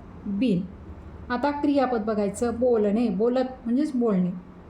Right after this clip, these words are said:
म्हणजेच इथे आपण काय घेणार आहोत? Talk. टी ए एल के. त्याचं आयएनजी रूप talking. She has not been talking.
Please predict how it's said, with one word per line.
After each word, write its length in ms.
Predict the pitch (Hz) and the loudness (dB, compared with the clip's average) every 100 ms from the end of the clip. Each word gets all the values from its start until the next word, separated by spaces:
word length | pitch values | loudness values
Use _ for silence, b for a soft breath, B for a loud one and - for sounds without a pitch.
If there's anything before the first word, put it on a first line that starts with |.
| - - - - - - | -20 -20 -20 -20 -20 -8
म्हणजेच 340 | 233 233 247 247 | -2 2 2 0
इथे 160 | 247 | 0
आपण 240 | 254 247 247 | 0 0 2
काय 160 | 254 | 2
घेणार 200 | 262 254 | 2 2
आहोत? 380 | 254 277 - - | 2 0 -4 -4
Talk. 120 | 208 - - - - - - - - | -4 -4 -14 -20 -20 -20 -20 -20 -10
टी 260 | 226 220 214 | -8 -4 0
ए 140 | 247 254 - | 0 -2 -2
एल 120 | 202 196 | -4 -2
के. 220 | 233 269 - - - | -2 -4 -6 -12 -6
त्याचं 220 | 220 240 - | -4 -4 -2
आयएनजी 380 | 233 233 240 247 | 0 2 2 2
रूप 120 | 311 - - - - - - - 247 | 0 -4 -18 -20 -20 -20 -20 -6 -2
talking. 360 | 208 - 196 | -2 -2 -4
She 460 | 196 - 240 269 339 339 | -2 -2 2 4 4 2
has 360 | 269 254 247 240 | 2 2 2 2
not 180 | 233 202 - 269 | 2 -2 -2 -2
been 140 | 214 185 - - | -2 -4 -6 -2
talking. 420 | 247 240 277 285 | 0 0 2 2